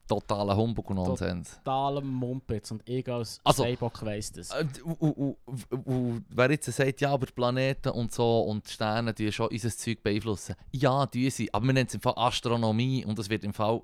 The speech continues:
Speaker 1: wissenschaftlich höchst seriös erforscht
Speaker 2: Ja, voll.
Speaker 1: von Supernerds und so und dergleichen. <laughs>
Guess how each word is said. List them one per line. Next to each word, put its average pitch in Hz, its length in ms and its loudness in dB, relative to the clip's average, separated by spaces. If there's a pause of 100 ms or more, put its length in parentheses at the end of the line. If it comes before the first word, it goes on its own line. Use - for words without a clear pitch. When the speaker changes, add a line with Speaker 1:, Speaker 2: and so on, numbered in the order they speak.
Speaker 1:
wissenschaftlich 107 720 -2 (420)
höchst 131 280 0
seriös 117 400 2
erforscht 117 520 0
Speaker 2:
Ja, 104 200 -4
voll. 104 240 -6 (240)
Speaker 1:
von 98 500 4 (180)
Supernerds 127 840 4
und 104 60 -6
so 117 80 2
und 113 440 0
dergleichen. 110 580 2
<laughs> - 60 -20